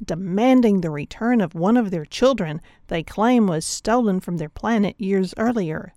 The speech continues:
Earth's officials have no knowledge of the abduction, but the aliens offer computations that show when their child went missing.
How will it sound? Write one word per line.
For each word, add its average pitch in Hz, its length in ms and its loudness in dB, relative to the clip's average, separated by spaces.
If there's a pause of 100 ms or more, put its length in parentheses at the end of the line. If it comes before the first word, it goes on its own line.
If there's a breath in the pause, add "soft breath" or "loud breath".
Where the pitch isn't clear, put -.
(560)
Earth's - 280 -2
officials 196 600 0
have 165 240 -6
no 196 240 0
knowledge 196 500 2
of 165 140 -4
the 156 160 -6
abduction, 165 640 -4 (380 soft breath)
but - 160 -12
the 160 160 -8
aliens 262 520 4
offer 214 300 -4
computations 196 1000 -4
that - 180 -8
show 202 500 0
when 240 220 2
their 214 140 2
child 202 520 -4
went 175 240 -4
missing. 185 600 -4